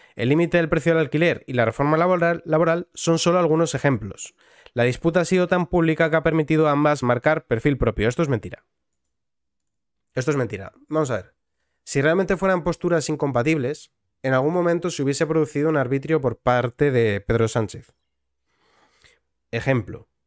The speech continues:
Cuando Iván Redondo se peleaba, Iván Re-, sí, Iván Redondo. Cuando Iván Redondo se peleaba con Carmen Calvo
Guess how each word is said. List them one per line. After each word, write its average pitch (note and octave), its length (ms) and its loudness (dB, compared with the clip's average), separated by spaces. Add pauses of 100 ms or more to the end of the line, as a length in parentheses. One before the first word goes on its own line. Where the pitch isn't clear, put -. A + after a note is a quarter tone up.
(540)
Cuando B2 220 4
Iván D#3+ 360 2
Redondo E3 480 2
se D#3 160 0
peleaba, C#3+ 800 2
Iván C#3+ 240 0
Re-, D3 260 0
sí, B2+ 140 -2
Iván B2 180 0
Redondo. G#2 400 -2 (920)
Cuando C3+ 180 2
Iván E3 160 2
Redondo F3+ 360 2
se E3+ 140 -2
peleaba E3 640 0
con D#3 160 -2
Carmen D#3 260 0
Calvo F#3 420 -2